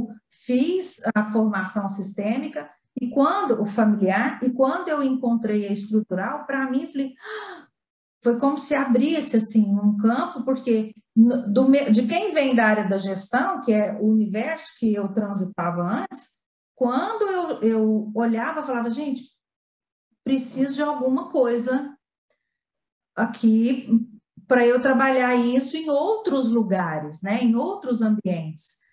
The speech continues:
E a estrutural nos permite levar esse pensamento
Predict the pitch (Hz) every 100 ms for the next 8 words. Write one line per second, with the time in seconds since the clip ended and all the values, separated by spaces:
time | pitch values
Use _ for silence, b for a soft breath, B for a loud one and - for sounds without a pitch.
0 | _ - 233 247 262 - 269 285 262 254
1 | 262 - 311 269 254 240 277 - 392 403
2 | _ _ _ 220 254 247 208 226 294 339
3 | 254 247 - 220 214 214 190 175 180 214
4 | - 294